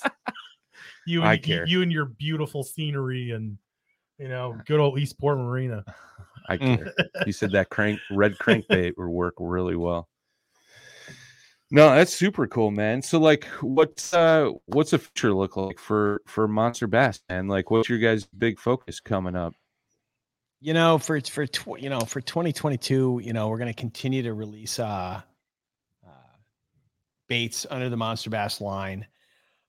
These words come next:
Speaker 3: Um, we're gonna release an app that's gonna allow people to really just, you know, the baits that we're giving 'em, we,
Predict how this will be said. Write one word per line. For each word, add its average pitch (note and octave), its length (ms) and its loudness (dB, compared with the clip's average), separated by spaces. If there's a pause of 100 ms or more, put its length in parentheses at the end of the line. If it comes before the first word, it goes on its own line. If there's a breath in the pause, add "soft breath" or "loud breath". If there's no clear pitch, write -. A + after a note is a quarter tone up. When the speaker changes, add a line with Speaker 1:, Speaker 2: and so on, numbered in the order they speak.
(100)
Speaker 3:
Um, G#2+ 640 -4 (720)
we're B2+ 120 -8
gonna B2+ 300 0
release A#2 400 -4
an A2 100 -6 (100)
app A2 380 -6 (360)
that's G#2 280 -6
gonna A#2+ 220 -4
allow G2+ 500 -2
people G2+ 480 -6
to F#2 720 -6
really A2 420 -2
just, G2+ 320 -6
you A#2 80 -8
know, F#2 240 -6 (300)
the A2 80 -20
baits A#2 320 0
that C#3 100 0
we're A2 120 -6
giving A2 340 -6
'em, B2+ 360 -6 (300)
we, C#3 140 -20